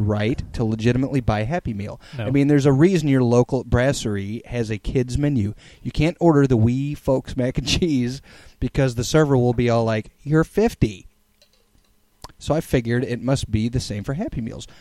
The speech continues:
Speaker 1: No Happy Meals for anyone over four feet. But then what about dwarves? Can you tell how I've been agonizing over this? I mean, really, dwarves. But all of a sudden it occurred to me, if I place the order via the drive-thru window, how would they ever know?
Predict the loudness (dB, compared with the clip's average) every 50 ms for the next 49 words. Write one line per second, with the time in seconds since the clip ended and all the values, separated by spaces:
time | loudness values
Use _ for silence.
0 | -20 -20 _ -10 -2 2 4 4 6 4 4 2 2 2 2 4 4 4 4 2
1 | 2 -2 -6 -10 -8 -4 -4 -4 -4 -2 -2 0 0 0 0 0 0 2 2 2
2 | 0 0 -2 -4 -10 -4 -2 0 0 0 -2 -4 -8 -14 -14 -14 -16 -20 -20 _
3 | _ _ _ _ _ _ _ _ _ _ _ _ _ _ _ -6 -4 -2 -2 0
4 | 0 0 0 0 0 0 2 4 4 4 4 2 0 -8 -12 -14 -14 -14 -20 _
5 | _ _ _ _ _ _ _ _ _ -6 -2 -2 0 0 0 0 0 0 0 0
6 | 0 0 0 0 0 0 -2 -2 -6 -8 -6 -4 -4 -2 -2 -2 0 0 2 2
7 | 2 2 2 0 0 -2 -4 -6 -4 -2 -2 0 0 0 0 -2 -4 -4 -4 -2
8 | -2 0 -2 -2 -4 -8 -14 -16 -18 -20 _ _ _ _ _ -6 -4 -2 -2 -2
9 | 0 0 0 2 2 2 0 2 2 2 2 2 2 -2 -4 -2 -2 -2 -2 -2
10 | -2 2 2 2 2 2 2 4 4 4 4 4 2 0 0 -2 -2 -4 -2 -2
11 | 0 0 0 -2 0 0 0 0 0 -2 -4 -4 -4 -4 -4 -4 -8 _ -20 _
12 | _ _ -14 -10 -6 -6 -6 -6 -6 -6 -4 -4 -2 -2 -2 -2 -2 -4 -6 -8